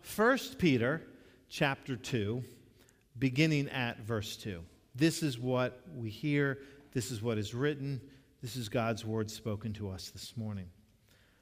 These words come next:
"Like newborn babies, crave pure spiritual milk, so that by it you may grow up in your salvation,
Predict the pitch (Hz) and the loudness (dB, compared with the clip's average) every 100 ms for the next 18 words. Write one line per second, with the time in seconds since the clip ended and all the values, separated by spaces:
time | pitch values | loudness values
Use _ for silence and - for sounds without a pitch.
0 | _ _ _ - 127 160 180 - - 170 | _ _ _ 0 4 6 4 -2 -8 0
1 | 151 190 170 196 185 156 135 123 104 - | 4 6 6 6 6 6 6 4 0 -2
2 | - - - - - 202 214 226 - - | -8 -12 -20 -16 2 6 8 6 2 2
3 | 214 220 220 - - 185 180 - 151 127 | 6 8 6 0 2 2 4 0 0 2
4 | 101 - - - - - _ _ _ - | 0 -4 -14 -20 -20 -20 _ _ _ 2
5 | 156 147 143 131 120 160 190 190 156 147 | 6 6 6 2 4 6 6 6 6 4
6 | 151 143 160 151 147 135 131 160 190 202 | 4 4 4 6 6 4 2 4 6 6
7 | 180 170 - 165 156 175 - 165 151 151 | 4 2 0 0 2 0 2 2 4 6
8 | 170 165 135 110 104 | 4 4 0 -2 -2